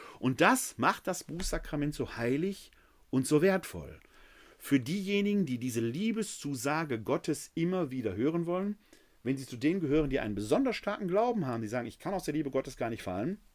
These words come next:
sage ich herzlichen Glückwunsch, vielleicht brauchen Sie das Beichtsakrament gar nicht. Betrifft übrigens auch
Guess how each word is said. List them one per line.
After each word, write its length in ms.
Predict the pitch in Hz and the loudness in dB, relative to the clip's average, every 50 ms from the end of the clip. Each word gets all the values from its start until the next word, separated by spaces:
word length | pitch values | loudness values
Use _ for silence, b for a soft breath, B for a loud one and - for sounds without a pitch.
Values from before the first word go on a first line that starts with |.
| _ _ _ - _ _ _ _ _ _ - | _ _ _ -20 _ _ _ _ _ _ -8
sage 180 | 90 80 92 | -6 -6 -6
ich 80 | 98 - | -4 -4
herzlichen 380 | 110 123 - - - 143 165 175 | -2 0 2 2 4 4 4 4
Glückwunsch, 580 | 214 247 233 - 233 196 185 - - - - - - - | 2 2 2 2 2 2 2 0 -4 -8 -10 -14 -18 -6
vielleicht 220 | - - 127 127 - | 0 0 0 0 2
brauchen 260 | - 170 175 196 165 | 2 2 2 2 -2
Sie 80 | 131 123 | -2 -2
das 160 | 117 101 - | -2 -4 -2
Beichtsakrament 720 | - 107 104 90 - - 76 - - - 71 - - - | -4 -4 -4 -4 -6 -10 -14 -12 -12 -14 -14 -14 -16 -14
gar 200 | - - - - | -16 -16 -16 -16
nicht. 200 | - - - _ _ _ B B B B B B B B B B - | -20 -20 -20 _ _ _ B B B B B B B B B B -2
Betrifft 400 | - 190 - 269 302 262 - - | 0 2 6 6 6 6 4 -2
übrigens 340 | 214 208 220 220 196 - - | -2 -2 0 -2 -2 0 6
auch 420 | 143 147 151 170 202 202 - - | 8 8 10 10 8 6 2 -6